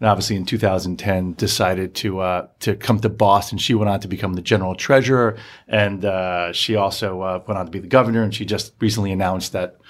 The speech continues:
you know, she's the first person to back, uh, Michael Bloomberg in his presidential campaign. So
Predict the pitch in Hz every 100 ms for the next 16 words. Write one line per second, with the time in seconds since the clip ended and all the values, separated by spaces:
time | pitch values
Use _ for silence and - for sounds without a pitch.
0 | - - - 98 - 110 92 92 92 107
1 | 92 - _ _ - 110 107 - 98 101
2 | 92 87 - - - 95 87 87 98 95
3 | 98 107 101 95 92 90 98 92 101 -
4 | 101 90 90 90 - 92 95 90 104 92